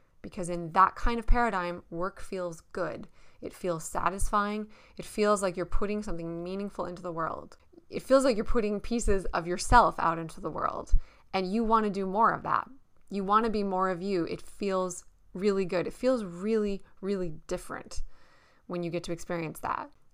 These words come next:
And at that point, we stop measuring people's values by hours, and maybe we measure it by how lined up they are with their essence, their gifts, their genius, and their joy. Maybe, just maybe, we should stop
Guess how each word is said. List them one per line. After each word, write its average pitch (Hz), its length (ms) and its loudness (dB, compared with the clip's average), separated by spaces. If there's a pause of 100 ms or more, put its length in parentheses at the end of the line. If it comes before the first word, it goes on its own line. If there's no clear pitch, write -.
And 190 80 0
at 185 100 -2
that 233 180 10
point, 240 200 2
we 208 80 -2
stop 214 420 8
measuring 190 380 -4
people's 175 240 -4
values 170 300 -2
by 165 180 -2
hours, 180 720 6 (580)
and 170 380 -4
maybe 202 260 -2
we 220 320 -4
measure 190 380 -6
it 180 160 -6
by 170 180 0
how 202 340 -2
lined 185 420 -4
up 180 280 -4
they 175 160 -6
are 160 240 -4
with 160 400 -12
their - 180 -6
essence, 196 400 -2
their 196 140 -8
gifts, - 540 -8 (100)
their 165 140 -8
genius, 160 680 -8
and 165 100 -12
their 160 120 -12
joy. - 480 -8 (340)
Maybe, 226 580 2
just 208 220 -6
maybe, 190 340 -4
we 165 100 -4
should 165 200 -10
stop 180 400 4